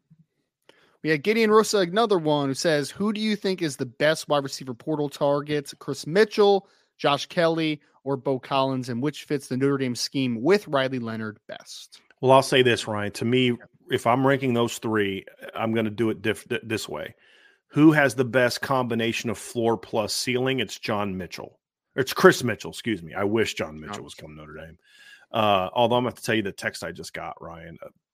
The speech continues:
Speaker 2: but, um, the guy that has the highest floor, just pure floor, Josh Kelly.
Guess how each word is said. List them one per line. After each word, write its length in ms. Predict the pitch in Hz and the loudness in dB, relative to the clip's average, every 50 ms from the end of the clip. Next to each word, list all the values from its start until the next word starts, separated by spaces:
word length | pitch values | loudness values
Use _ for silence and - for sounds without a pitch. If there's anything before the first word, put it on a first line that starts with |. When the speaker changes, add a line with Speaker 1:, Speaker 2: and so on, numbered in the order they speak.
| _ - | _ -10
Speaker 2:
but, 260 | 107 95 - _ - | -8 -8 -8 _ -6
um, 380 | 104 92 87 80 80 85 - _ _ _ _ _ - | -6 -6 -6 -8 -10 -12 -18 _ _ _ _ _ -6
the 100 | 113 123 120 | -2 -2 4
guy 280 | 113 135 131 139 143 | 6 6 8 8 8
that 180 | 139 127 104 104 | 6 4 0 -2
has 180 | 123 127 123 107 | -2 -2 0 0
the 120 | - 117 | -2 -2
highest 340 | 101 123 123 117 107 - - | 0 0 0 0 0 -2 -6
floor, 580 | - - 127 123 127 143 156 170 185 208 202 _ _ _ - | -8 -2 2 4 6 6 6 4 2 2 -2 _ _ _ -8
just 200 | 123 107 - - | -8 -8 -8 -6
pure 220 | - 160 151 135 | -2 -2 0 0
floor, 580 | - - - 131 131 147 170 180 196 208 202 _ _ _ _ _ _ _ _ _ _ - | -2 -2 0 2 4 4 4 4 2 0 -2 _ _ _ _ _ _ _ _ _ _ 0
Josh 300 | - 127 120 110 - - | 4 4 4 4 2 -2
Kelly. 440 | - 113 98 71 52 - - _ | -6 -6 -8 -8 -10 -14 -20 _